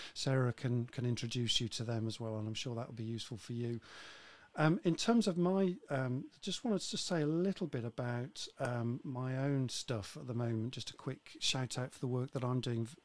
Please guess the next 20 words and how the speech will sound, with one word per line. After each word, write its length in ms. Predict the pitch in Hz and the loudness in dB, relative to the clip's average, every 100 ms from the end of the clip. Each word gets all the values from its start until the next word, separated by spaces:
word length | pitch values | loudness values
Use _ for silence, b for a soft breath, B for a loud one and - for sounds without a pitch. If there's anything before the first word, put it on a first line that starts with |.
| - 147 | -6 -4
uh, 100 | 117 | -4
coming 320 | - 147 135 | 4 6 6
up 100 | 156 - | 4 0
on 140 | 139 123 | 2 2
the 100 | 127 | 0
twenty-third 560 | - 160 143 151 135 | 2 4 4 4 2
of 160 | 127 120 | 0 2
June. 340 | 151 135 123 B B B B B B - | 4 6 4 B B B B B B 2
Really 180 | 247 226 | 6 6
exciting 380 | - 170 185 | 6 6 8
announcement, 360 | 190 254 - 135 | 6 6 2 0
actually. 220 | 131 165 | 2 2
I'm 80 | 151 | 4
running 160 | 185 175 | 6 6
my 160 | 160 | 6
very 200 | 175 214 | 6 4
first 540 | - - 214 180 139 147 | 2 2 4 6 4 0
Winning 400 | 135 190 180 185 | 4 8 6 6
Edge 240 | 147 139 127 | 2 2 0
workshop, 920 | 127 - 220 - - 110 110 - | -2 0 -2 0 -2 0 -2 -6